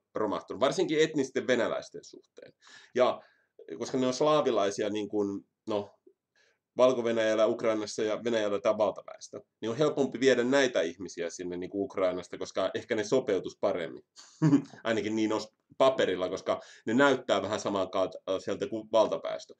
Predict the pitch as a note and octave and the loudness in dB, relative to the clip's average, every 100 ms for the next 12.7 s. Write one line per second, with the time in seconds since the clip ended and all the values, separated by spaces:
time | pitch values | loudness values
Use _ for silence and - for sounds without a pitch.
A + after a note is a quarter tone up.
0 | _ _ - A#2+ A#2 G#2+ D#3+ - C#3 B2 | _ _ 2 2 4 6 6 6 4 4
1 | A#2 - D3 E3 F3+ E3+ D3+ - _ - | 2 2 4 6 6 4 2 -4 _ 0
2 | C3+ B2+ A#2 A#2+ A#2+ B2 A#2+ B2+ G#2+ - | 2 4 2 -2 0 4 4 4 0 -6
3 | E2 - - - - G#2 A#2 G#2+ A2 - | -10 -10 -14 -12 -8 -2 2 2 2 0
4 | C3+ C3+ C#3+ B2+ A#2 A#2+ A2+ A#2 A2 A#2+ | 2 4 4 2 0 -2 -2 -2 0 2
5 | C3 - A#2 G#2+ A2 A2+ A2+ A#2+ A#2+ A#2+ | 2 2 0 0 -2 -4 -2 0 2 2
6 | G#2+ F2 D#2+ D#2+ F2 E2 - - F#2+ G2+ | 2 0 -4 -4 -6 -8 -10 -4 0 0
7 | G2 - _ _ _ - G2 - G2+ A2+ | 0 -4 _ _ _ -8 -8 -4 0 2
8 | G#2+ G#2+ G#2 - A2 G2+ A2 A#2 - A2+ | 2 0 -2 -2 -4 -2 -4 -6 -2 0
9 | A2 A2 G#2+ G#2+ A#2+ A#2 D3+ G#2 E2 D#2+ | 4 4 2 0 -2 2 4 4 0 -6
10 | - - _ _ - D3+ E3 D#3 D#3+ D3+ | -10 -12 _ _ 0 4 6 6 4 2
11 | C#3+ D3+ D3 C3+ B2+ C3+ A#2 - C3+ C3 | 2 4 4 2 0 0 0 -2 -6 -2
12 | A2+ G2+ F#2+ - F#2+ F#2 D2+ | 0 0 -2 -6 -6 -6 -8